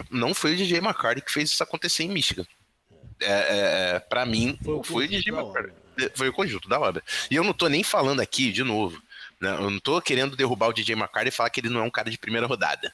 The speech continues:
Speaker 1: Não é isso que eu tô querendo falar. Eu, eu consigo ver que é um, um cara inteligente, que melhorou de dois mil e vinte e dois pra dois mil e vinte e três, né?
Speaker 2: Uhum.
Speaker 1: É um cara que, pra mim, eu não acho que ele tem um braço de elite, eu
Speaker 2: Não,
Speaker 1: concordo
Speaker 2: não.
Speaker 1: com você, eu acho que não é um,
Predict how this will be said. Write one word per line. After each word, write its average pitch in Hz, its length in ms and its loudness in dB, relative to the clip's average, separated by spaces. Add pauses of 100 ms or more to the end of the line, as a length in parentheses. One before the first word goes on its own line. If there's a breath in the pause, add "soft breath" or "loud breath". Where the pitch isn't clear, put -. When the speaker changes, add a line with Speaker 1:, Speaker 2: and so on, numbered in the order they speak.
Speaker 1:
Não 101 80 -2
é 104 40 2
isso 110 100 0
que - 60 -8
eu - 40 -10
tô - 60 -4
querendo 104 200 -4
falar. 107 280 0 (520 loud breath)
Eu, 98 240 0
eu 92 80 -6
consigo 127 400 0
ver 107 340 2 (480 loud breath)
que - 120 -4
é 104 80 2
um, 107 360 0
um 101 40 -4
cara 101 240 -2
inteligente, 107 720 0
que - 140 -4
melhorou 135 600 4
de 127 160 -4
dois 123 200 -2
mil 127 100 0
e 123 40 -2
vinte 120 160 -2
e 113 40 -6
dois 120 200 0
pra 117 100 -4
dois 101 180 -2
mil 104 100 -2
e 95 40 -2
vinte 90 220 -2
e - 140 -6
três, 135 460 0 (340 loud breath)
né? 101 220 0
Speaker 2:
Uhum. 123 280 -12
Speaker 1:
É 95 60 0
um 101 120 -2
cara 123 260 0
que, 131 320 0
pra 151 240 0
mim, 139 180 -4 (320)
eu 117 200 0
não 180 180 2
acho 147 180 2
que - 60 -2
ele 139 80 -4
tem 123 140 -4
um 117 80 0
braço 107 500 -2 (220)
de 98 140 -2
elite, 101 360 0
eu 101 80 -4
Speaker 2:
Não, 104 140 -4
Speaker 1:
concordo 127 280 -2
Speaker 2:
não. - 80 -16
Speaker 1:
com 123 80 -6
você, 104 240 0
eu 110 60 2
acho 110 160 0
que 127 100 -6
não 120 240 0
é 170 60 2
um, 123 160 0